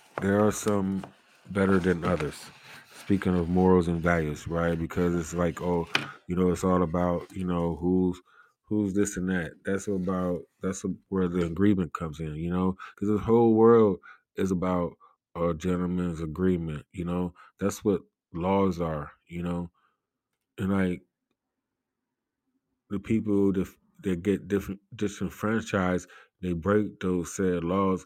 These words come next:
even if they fair or even if they are right, you know? You just get to breaking the laws 'cause you like, you know what I'm saying, "Fuck your couch." Shoulda never gave you niggas money.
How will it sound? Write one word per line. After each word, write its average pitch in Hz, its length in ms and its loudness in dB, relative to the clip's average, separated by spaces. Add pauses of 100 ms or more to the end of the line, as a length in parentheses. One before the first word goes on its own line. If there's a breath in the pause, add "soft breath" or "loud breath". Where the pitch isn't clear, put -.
even 92 260 0
if 85 100 -6
they 87 160 -4
fair 95 460 0 (360 loud breath)
or 95 220 2
even 98 400 0
if 90 120 -2
they 92 160 0
are 90 140 0
right, 92 360 0 (260)
you 90 140 -6
know? 90 300 -2 (320 soft breath)
You 90 140 -4
just 90 240 -2
get 92 160 0
to 90 60 -6
breaking 92 360 0
the 87 60 -2
laws 95 460 2
'cause 85 220 -4
you 92 120 0
like, 87 240 -2 (160)
you 95 80 -10
know 90 100 -6
what - 160 -8
I'm 98 80 -4
saying, 92 200 -2
"Fuck - 360 -8
your 87 120 -4
couch." - 560 -8 (720 soft breath)
Shoulda 92 260 -6
never 92 220 0
gave 92 180 0
you 90 120 0
niggas 87 320 -4
money. 90 480 -4